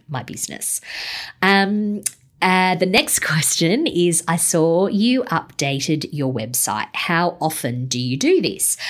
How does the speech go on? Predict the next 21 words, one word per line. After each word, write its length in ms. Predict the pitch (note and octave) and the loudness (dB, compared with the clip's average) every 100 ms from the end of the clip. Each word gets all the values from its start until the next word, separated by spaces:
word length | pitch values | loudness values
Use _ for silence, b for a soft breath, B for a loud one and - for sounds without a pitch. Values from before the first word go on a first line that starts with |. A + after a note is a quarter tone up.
| B B - | B B 0
Um, 220 | C4 C4 | 2 2
and 160 | C#4+ | 0
that's 180 | G#4 C5 | 0 -2
a 80 | A#4+ | -2
really 180 | C#4+ D#4 | 0 0
good 160 | D#4 | 0
question. 560 | D#4 G4+ - D#3 C3 C3+ - | 0 0 2 0 0 0 0
Um, 460 | F#3 G3 G3+ G#3 - | 2 4 2 -2 0
I, 760 | A3+ C#4+ E4+ F#4 F#4 F#4 F#4 F#4+ - F3+ - - - - - - | 2 2 2 0 -2 -2 -4 -8 -6 -6 -6 -16 -20 -8 -6 -2
to 100 | - | 0
be, 220 | G3 G#3 - F3+ | 0 0 -4 -6
to 100 | - | -2
be 120 | F#3 | -2
truthful, 480 | G3 A#3+ C#4+ E4+ G#4 | 2 0 2 2 2
this 300 | G3 F3 A#3 | 0 0 0
is 120 | B3+ A#3 | 0 0
not 280 | A3 A3 | -2 -2
something 500 | - G#3 F#3+ - F3 | 0 -2 -2 -2 -2
that 160 | E3 E3 | 0 0
I, 600 | D#3 D3 D3 D3 D3 D3 B B B B | 2 2 2 2 2 0 B B B B
um, 680 | - D3 D3 C#3+ D3 C#3+ D3 | 0 2 2 0 -2 -4 -6